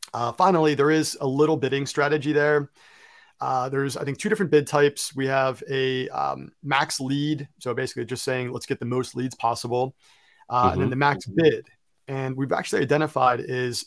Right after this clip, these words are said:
Speaker 1: if you are getting, let's say, a low number of leads, you can increase your bid threshold. Now, I just wanna rattle off some rough market averages here.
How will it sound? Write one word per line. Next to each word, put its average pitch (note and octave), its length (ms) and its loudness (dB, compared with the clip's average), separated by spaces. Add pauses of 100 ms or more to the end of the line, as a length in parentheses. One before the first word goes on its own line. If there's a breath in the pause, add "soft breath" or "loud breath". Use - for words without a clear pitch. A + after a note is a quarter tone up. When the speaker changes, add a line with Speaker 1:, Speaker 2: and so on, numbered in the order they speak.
Speaker 1:
if C#3+ 180 -6
you E3 160 -2
are F3+ 80 4
getting, D3+ 560 2
let's C3 140 -6
say, D3+ 120 4
a C3 80 4
low C#3 480 4
number C#3 340 0
of G#2 100 -8
leads, A#2+ 580 -8 (520)
you F#3+ 140 -4
can C4+ 140 -4
increase F#3 520 -2
your D3+ 120 0
bid B2 320 0
threshold. - 540 -6 (680)
Now, C#3 180 4
I F3+ 80 6
just G3+ 140 0
wanna F#3+ 140 6
rattle C#3 340 4
off C#3 100 4
some A#2+ 300 -8
rough D3 360 2
market C3 300 0
averages A2 400 -6
here. G#2+ 280 -10